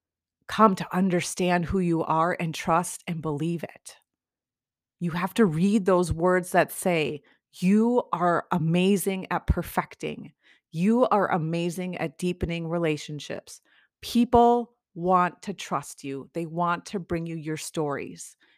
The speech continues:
And when you read those words that describe you, you have to believe it.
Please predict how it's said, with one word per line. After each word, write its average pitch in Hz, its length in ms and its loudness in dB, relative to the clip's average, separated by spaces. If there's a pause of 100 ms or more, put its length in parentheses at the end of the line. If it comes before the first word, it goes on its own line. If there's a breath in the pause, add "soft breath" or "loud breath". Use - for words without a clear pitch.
And 165 180 -4
when 175 200 2
you 185 180 0
read 202 420 0
those 165 260 -2
words 170 360 -4
that 156 140 -6
describe 175 640 -4
you, 180 460 -4 (560)
you 147 140 -14
have 196 440 -4
to 202 80 -2
believe 170 460 -4
it. - 280 -18